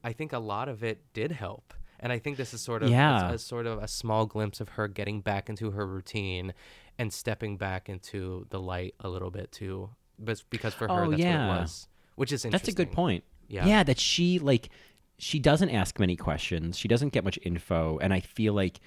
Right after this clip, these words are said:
Speaker 2: he's obviously not in a place to share with her, but, like, it makes sense, right? That, like, Ruth would be like, in some ways, it's like, "Maybe I don't need to know. I just need to know he's dead, and I'm never gonna see him in town anymore."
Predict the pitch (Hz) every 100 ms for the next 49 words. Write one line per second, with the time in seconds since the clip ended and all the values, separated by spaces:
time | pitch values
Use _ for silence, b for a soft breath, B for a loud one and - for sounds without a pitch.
0 | b b b - 110 107 95 - 90 85
1 | - _ _ _ - 92 - 98 - -
2 | - 104 104 - 82 76 - 92 80 90
3 | - - b b b b b b b b
4 | _ _ - - 139 139 139 - 190 247
5 | - 117 120 110 120 107 107 117 123 117
6 | 117 107 - _ - _ _ - 113 101
7 | 127 123 113 113 104 120 123 123 123 120
8 | 101 82 - 101 107 107 104 95 90 -
9 | 98 117 135 - 98 92 87 95 107 107
10 | - 107 101 95 98 82 73 73 64 62